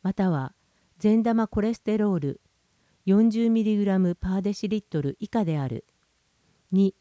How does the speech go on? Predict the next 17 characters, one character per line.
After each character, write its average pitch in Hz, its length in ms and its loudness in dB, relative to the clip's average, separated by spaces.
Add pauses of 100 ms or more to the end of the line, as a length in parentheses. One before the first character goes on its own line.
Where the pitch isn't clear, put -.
(680)
収 247 260 -2
縮 233 340 -6
期 208 180 -6
血 190 380 -6
圧 - 360 -8 (680)
百 233 240 -2
三 247 260 2
十 233 200 2
ミ 226 160 4
リ 226 160 2
エ 220 80 4
イ 220 80 0
チ 208 180 -6
ジ 208 280 0
ー 214 60 -8
以 202 80 0
上、 139 320 -4